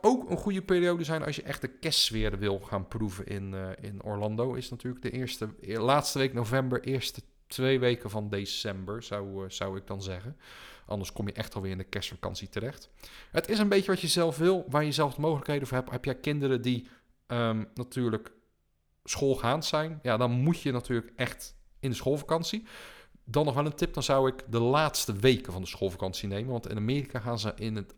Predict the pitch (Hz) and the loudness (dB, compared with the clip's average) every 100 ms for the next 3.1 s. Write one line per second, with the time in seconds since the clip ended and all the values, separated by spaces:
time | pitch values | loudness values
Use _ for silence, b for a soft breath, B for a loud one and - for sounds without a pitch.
0 | _ 143 160 147 131 127 117 113 - 107 | _ 4 4 4 2 0 0 -2 0 2
1 | 110 156 135 127 123 - B B B 104 | 2 2 2 2 0 -6 B B B -4
2 | 87 113 196 - 131 120 101 - 127 151 | 0 2 2 4 4 4 0 -2 -2 -2
3 | 226 | -6